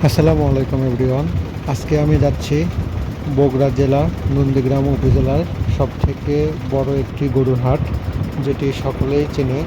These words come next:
ওমরপুর হাট নামে, আহ, খুবই পরিচিত। তো এই হাটে বিভিন্ন ধরনের গরু পাওয়া যায়। তো আমরা এখন হাটের, আহ, প্রায়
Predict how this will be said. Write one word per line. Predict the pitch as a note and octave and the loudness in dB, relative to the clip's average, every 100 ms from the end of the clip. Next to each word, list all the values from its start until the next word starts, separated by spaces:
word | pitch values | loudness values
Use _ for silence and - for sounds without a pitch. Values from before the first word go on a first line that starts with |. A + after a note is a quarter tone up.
| - | -4
ওমরপুর | C#3+ C#3+ C3+ C#3 C3+ A2+ | -2 -2 0 0 0 -2
হাট | A#2+ - | -6 -4
নামে, | B2 B2+ D#3 | -4 -2 0
আহ, | - - - - - C#3 C3 B2+ - | -2 -4 -8 -8 -10 -6 -4 -4 -4
খুবই | D3 D3 | -2 -2
পরিচিত। | C#3 C3 - A2 A2+ G#2 - - - - - - - - - - - - - | 0 -2 -2 -6 -6 -6 -8 -8 -8 -8 -8 -8 -10 -8 -8 -6 -4 -4 -4
তো | B2+ - | -4 -2
এই | D3+ | 0
হাটে | C#3+ C#3+ - D3+ D#3 - - - - - - | 0 0 0 0 -2 -6 -10 -12 -10 -10 -6
বিভিন্ন | D3 D3 D3+ D3+ | 0 2 2 0
ধরনের | C#3+ C3+ C#3 C#3 B2+ | 0 0 0 0 0
গরু | B2+ B2 C3 C3+ - - - | 0 0 0 -2 -6 -8 -2
পাওয়া | C3 A#2 | 2 2
যায়। | A#2 B2+ D#3+ - - - - | 0 -2 -4 -6 -8 -8 -4
তো | B2+ | -4
আমরা | C3 C3 C3+ C#3+ C#3+ D3 - - - - - - - | -4 -4 -4 0 -2 -2 -6 -6 -4 -4 -4 -6 -4
এখন | C3 C#3+ C3+ B2+ | -2 -2 -2 -2
হাটের, | C3 C#3 C#3 | -2 0 0
আহ, | D3 - C#3 C3+ C3 B2+ B2+ - - - | -2 -4 -4 -4 -2 -2 -4 -6 -8 -4
প্রায় | C3 B2+ | -2 0